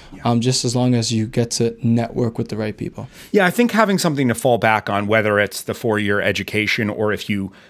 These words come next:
Speaker 1: worked in a job for a really long time and you're gonna take the risk and step away from it to try and start your business,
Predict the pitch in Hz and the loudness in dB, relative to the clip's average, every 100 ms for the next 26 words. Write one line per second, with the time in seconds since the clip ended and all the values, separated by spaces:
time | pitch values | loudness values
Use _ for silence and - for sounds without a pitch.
0 | - 113 127 117 - 117 113 101 107 101 | -6 2 4 2 2 2 4 4 4 4
1 | 98 110 107 104 104 104 104 104 95 113 | 2 0 0 0 0 0 0 -2 -2 -2
2 | 104 101 98 95 - 101 - 95 101 - | -2 -2 -2 -2 -2 -4 -2 0 0 -2
3 | - 101 - 104 98 98 95 98 90 92 | -4 -6 -2 -2 -2 -2 -2 -4 -6 -6
4 | - 117 113 - 107 98 98 107 101 107 | -2 -2 -2 -2 -4 -2 -4 -4 -2 -4
5 | 98 | -4